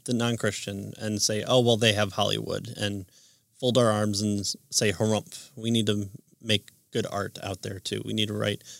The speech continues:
good books and not just, uh, you know, um, uh, there was a man and he prayed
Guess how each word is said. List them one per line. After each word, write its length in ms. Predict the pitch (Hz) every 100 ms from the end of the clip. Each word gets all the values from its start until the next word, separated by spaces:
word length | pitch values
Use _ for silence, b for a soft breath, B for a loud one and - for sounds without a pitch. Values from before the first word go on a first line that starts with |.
| B _
good 220 | 135 107
books 340 | 110 107 - -
and 100 | 107
not 200 | 113 113
just, 340 | 117 - - b b b b _
uh, 260 | 113 101 98
you 120 | -
know, 320 | 104 98 98 101 -
um, 400 | - 95 95 95 - _ _ _ 104 113 _ _ _ _ _ _ _ _ -
uh, 80 | 104 101 _ -
there 100 | 117
was 100 | 110
a 60 |
man 480 | 120 123 120 117 113 - 104
and 220 | 98 98
he 100 | 117
prayed 500 | - 120 110 107